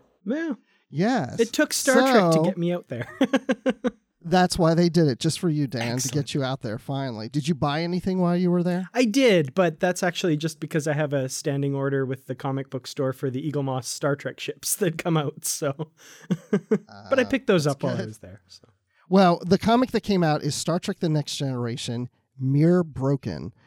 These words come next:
Speaker 2: and this is a Mirror Universe story. And this is kicking off the new miniseries of Mirror Broken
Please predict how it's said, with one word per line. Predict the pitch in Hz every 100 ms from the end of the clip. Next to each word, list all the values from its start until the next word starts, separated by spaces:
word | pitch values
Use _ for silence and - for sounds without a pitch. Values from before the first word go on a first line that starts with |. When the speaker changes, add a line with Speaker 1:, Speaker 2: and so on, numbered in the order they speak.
| _ -
Speaker 2:
and | 139 131
this | 160 -
is | 170 139
a | 139
Mirror | 131 135 165 180
Universe | 175 143 151 120 117 98 -
story. | - - 131 104 55 - _ _ _ _
And | 139 135
this | 139
is | 131 -
kicking | - 196 240 208
off | 165 135 131 - - _ _
the | 131 147
new | 147 151 151 147
miniseries | 143 185 208 147 - 120 113 110 117 - _ -
of | 151 123
Mirror | 139 151 147 143 139 _ -
Broken | 127 147 143 147 127 127